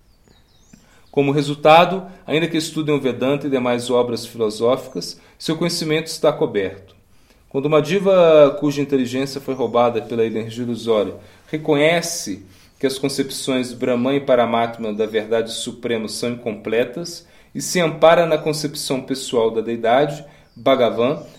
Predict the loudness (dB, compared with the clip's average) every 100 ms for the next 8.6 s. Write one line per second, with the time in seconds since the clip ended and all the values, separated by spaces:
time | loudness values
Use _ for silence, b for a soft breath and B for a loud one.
0 | B -8 8 8 8 -4 -2 0 0 0
1 | 2 4 4 2 2 2 2 -2 -6 -6
2 | -2 0 0 B B -16 0 0 0 -6
3 | -4 -4 -2 -6 -8 -10 -14 -16 -20 -20
4 | -20 _ _ b b b -8 -6 0 0
5 | 4 6 6 4 0 -2 -2 -2 -4 -4
6 | -14 -10 -6 -2 2 4 4 0 -4 -4
7 | -4 0 2 4 2 2 2 2 0 -6
8 | -6 -6 -2 0 -2